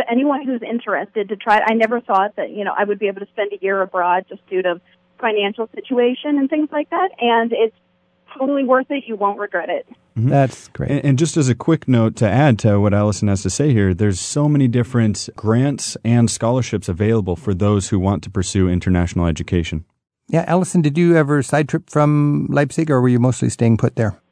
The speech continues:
Speaker 1: Oh, we did a lot of side tripping. Um, we started off in the, the southern part of Germany, so we saw basically your main sites, your Black Forest,
Speaker 3: Mm-hmm.
Speaker 1: your, uh, Neuschwanstein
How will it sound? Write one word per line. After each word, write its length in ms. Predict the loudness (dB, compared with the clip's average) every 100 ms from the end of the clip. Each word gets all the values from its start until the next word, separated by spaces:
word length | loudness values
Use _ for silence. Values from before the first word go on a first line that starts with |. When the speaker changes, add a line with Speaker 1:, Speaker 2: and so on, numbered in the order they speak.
| _ _ -6
Speaker 1:
Oh, 120 | -4
we 160 | -2 -4
did 160 | -2
a 80 | 0
lot 240 | 2 2 0
of 100 | -4 -2
side 200 | -2 -2 -8
tripping. 460 | -12 -6 -6 -6
Um, 520 | -6 -2 0 -2 -4 -8 _ _ _ _ -8
we 120 | -6
started 380 | 0 0 2 2
off 180 | 0 0
in 100 | -4
the, 200 | 0 0
the 80 | -2 -4
southern 320 | -4 -2 -4
part 220 | -2 -4
of 140 | -4
Germany, 640 | -4 -4 -2 -2 -2 -2 -4
so 80 | -6
we 200 | -6 -8 -12 -2
saw 300 | 2 2 0 _
basically 400 | 0 0 0 -2 0
your 100 | 0
main 300 | 0 -4 -6
sites, 300 | -4 -2 -4
your 80 | -8
Black 340 | 0 0 0 _
Forest, 520 | -2 0 0 0 -4 _ _ -6
Speaker 3:
Mm-hmm. 200 | -4 -2 -6 _ -2
Speaker 1:
your, 180 | 2 2
uh, 40 |
Neuschwanstein 760 | 2 -2 -2 -4 -4 -4 -4